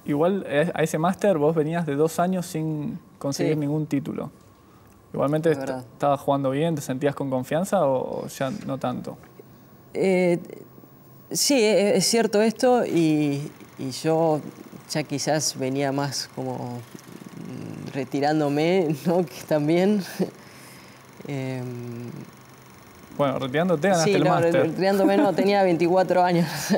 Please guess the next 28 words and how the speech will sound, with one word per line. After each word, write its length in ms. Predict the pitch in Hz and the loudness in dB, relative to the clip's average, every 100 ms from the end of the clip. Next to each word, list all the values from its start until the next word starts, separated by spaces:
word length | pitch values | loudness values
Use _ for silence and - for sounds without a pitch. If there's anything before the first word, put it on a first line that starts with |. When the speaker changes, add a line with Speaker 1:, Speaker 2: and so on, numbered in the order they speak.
| 180 170 - 160 | 2 0 -4 -6
Speaker 2:
<laughs> 640 | 143 - - - - - | -10 -18 -20 -20 -20 -6
nada 200 | 147 151 | 0 2
más. 340 | 147 147 139 - - - - - - | 2 0 -4 -12 -20 -20 -20 -20 -4
Pero, 640 | 160 156 151 147 147 147 135 | 0 2 4 4 4 4 2
pero 180 | 165 156 | 0 0
sí, 180 | 185 208 | 2 2
no 100 | 196 | 2
se 100 | 208 | 2
me 60 | 185 | 0
estaban 300 | - 180 175 | 0 0 2
dando 200 | 180 170 | 2 2
los 140 | 147 | 0
resultados 800 | 143 151 131 165 190 190 180 - - | -2 -4 -2 2 2 2 0 -6 -10
y, 0 | 131 127 123 120 120 - - - 120 | -8 -8 -8 -10 -12 -16 -20 -16 -14
y 120 | 123 | -10
no, 120 | 135 | -8
no 120 | 139 | -8
me 80 | 143 | -8
estaba 320 | 127 147 123 | -2 0 0
sintiendo 500 | 120 127 120 127 127 | -2 -8 -6 -6 -4
bien 220 | 131 135 131 | -4 -4 -4
anímicamente, 720 | 139 135 131 131 127 113 120 | -4 -4 -2 -4 -4 -8 -10
¿no? 200 | 131 135 | -8 -8
Con 140 | 131 | -8
eso. 220 | 127 - - - - - - - - - - | -8 -10 -14 -18 -20 -20 -20 -20 -20 -20 -12
Eh, 260 | 127 123 127 | -10 -8 -6
pero 180 | 147 151 | -2 2
bueno, 300 | 175 156 131 | 2 2 -2